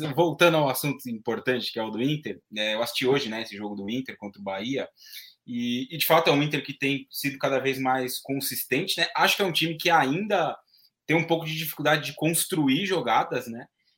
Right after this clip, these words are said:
Então ele escalou Rodrigo Lindoso e o Dourado, né, à frente da defesa, em algum, em vários momentos um dos dois baixava, mais vezes o Lindoso baixava ali entre os zagueiros pra tentar iniciar, é, a fazer uma saída de bola ali com passes e tudo mais.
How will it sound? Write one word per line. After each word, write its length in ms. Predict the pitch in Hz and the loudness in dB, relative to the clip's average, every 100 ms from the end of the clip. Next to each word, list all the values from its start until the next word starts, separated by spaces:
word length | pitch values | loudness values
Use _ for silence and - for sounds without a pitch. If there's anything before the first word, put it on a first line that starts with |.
| - | -20
Então 300 | 101 123 139 | -2 2 2
ele 100 | 135 | 2
escalou 1000 | 131 - 139 127 135 135 127 117 104 85 _ _ - | 0 2 2 4 6 6 6 4 0 -6 _ _ -10
Rodrigo 280 | 117 139 135 | 0 0 2
Lindoso 460 | 131 123 143 147 | 0 4 4 4
e 40 | 139 | 2
o 40 | |
Dourado, 440 | 131 120 120 190 131 | 2 4 4 4 2
né, 100 | 143 | -2
à 80 | |
frente 300 | 139 123 120 | -2 -6 -6
da 100 | 120 | -6
defesa, 600 | 117 107 - 135 175 143 117 | -6 -6 -2 0 2 0 -4
em 80 | |
algum, 180 | 120 127 | -4 -4
em 380 | 135 - _ 95 | -8 -8 _ -6
vários 240 | 131 165 127 | 0 0 0
momentos 320 | 123 156 131 | 0 0 0
um 100 | 156 | -4
dos 160 | 135 | -4
dois 240 | - 147 160 | -2 -2 0
baixava, 360 | - - 160 - - - | -4 0 0 0 -16 -8
mais 300 | - 151 139 | 2 2 2
vezes 400 | 120 156 147 135 | 2 2 2 -2
o 80 | 139 | -4
Lindoso 400 | 131 120 143 147 | -2 0 0 0
baixava 440 | 123 110 131 127 | -2 0 0 0
ali 140 | 120 127 | -2 -6
entre 140 | 127 | -6
os 80 | 123 | -6
zagueiros 420 | 98 113 156 123 | -4 -2 -2 -2
pra 140 | - 117 | -8 -18
tentar 280 | 113 120 | -8 -6
iniciar, 440 | 120 117 - 117 - - - - - | -4 -4 -2 -2 -2 -14 -20 -20 -12
é, 440 | 98 98 95 95 | -8 -6 -6 -6
a 300 | 80 95 98 - | -6 -6 -6 -4
fazer 160 | 113 127 | -2 0
uma 120 | 123 | 2
saída 200 | 120 113 | 0 -2
de 120 | 101 | -4
bola 220 | 107 117 | 0 0
ali 80 | 107 | 0
com 160 | - 98 | -10 -6
passes 480 | 104 135 - - 101 | 0 2 2 -2 -10
e 80 | |
tudo 160 | - 104 | -12 -6
mais. 260 | 113 135 | -4 -4